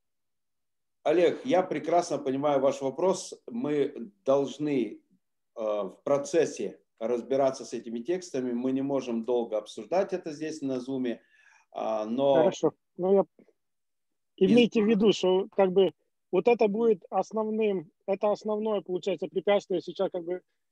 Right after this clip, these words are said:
Speaker 2: с кем-то разговаривать. Я понимаю ваши мысли, я понимаю Бога, я понимаю, как вы понимаете. И очень трудно разговаривать с людьми, которые, которым Библия важнее, чем... а,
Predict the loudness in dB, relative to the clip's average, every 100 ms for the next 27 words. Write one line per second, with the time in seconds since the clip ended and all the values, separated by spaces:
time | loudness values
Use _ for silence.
0 | _ -2 0 2 4 2 2 4 4 4
1 | 2 0 2 0 2 4 4 4 2 -2
2 | -2 -2 -2 -4 -2 -4 -4 -2 -4 -2
3 | -2 0 -2 -6 _ _ _ _ _ -16
4 | -16 _ -6 -4 -2 -2 0 0 0 0
5 | 0 0 -4 -4 -6 -6 -6 -6 _ _
6 | -4 2 2 2 -2 0 2 0 2 2
7 | 2 0 -4 -4 -2 -2 0 0 2 -2
8 | _ _ _ _ _ _ _ _ _ _
9 | -4 4 4 4 0 -4 _ _ _ _
10 | _ _ _ _ -10 0 2 4 6 6
11 | 4 4 4 6 4 2 -2 -2 -6 -4
12 | -2 -2